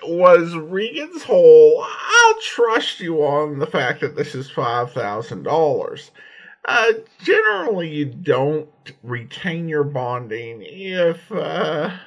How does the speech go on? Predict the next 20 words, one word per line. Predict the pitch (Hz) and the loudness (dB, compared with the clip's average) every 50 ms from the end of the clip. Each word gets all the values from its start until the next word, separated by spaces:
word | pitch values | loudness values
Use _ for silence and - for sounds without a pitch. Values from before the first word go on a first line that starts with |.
| _ _ | _ _
you | - 156 143 147 156 156 | -12 -6 -2 -2 0 0
decide | 147 156 151 - - - 151 156 147 143 135 127 135 | 2 0 0 0 -2 0 0 0 2 0 -2 -2 -4
to | - 139 | -8 -16
take | - - - 165 147 156 147 143 - - | -14 -10 -6 -6 -4 -6 -6 -10 -10 -10
the | - 123 | -10 -10
customer's | 120 - - 127 135 139 - - 147 120 101 92 98 131 | -8 -6 -6 -6 -6 -8 -10 -12 -12 -10 -10 -10 -10 -10
word | 120 110 120 131 135 139 135 123 117 | -12 -10 -6 -4 -4 -2 -4 -4 -6
on | 104 104 98 90 87 | -8 -10 -10 -12 -10
that | 95 98 98 87 78 65 | -10 -10 -10 -10 -10 -12
amount | 57 - 85 90 92 87 76 | -12 -12 -12 -14 -12 -12 -14
of | 69 | -14
money. | 82 101 113 120 117 98 - - - - - - - - 151 214 262 _ _ | -14 -12 -10 -10 -10 -12 -14 -18 -20 -20 -20 -20 -20 -20 -20 -20 -20 _ _
That | - 269 196 170 151 - - _ | -14 -10 -8 -6 -8 -8 -10 _
can | - - 151 131 120 110 104 | -10 -10 -8 -8 -10 -10 -10
really | 101 107 104 101 98 | -8 -8 -6 -6 -8
come | - - 123 107 95 | -8 -10 -12 -12 -12
back | 87 78 73 71 73 69 _ | -12 -14 -14 -16 -18 -20 _
to | - | -18
bite | 139 131 104 107 113 120 123 131 - - | -14 -10 -10 -8 -8 -8 -8 -8 -10 -14
you. | 87 | -18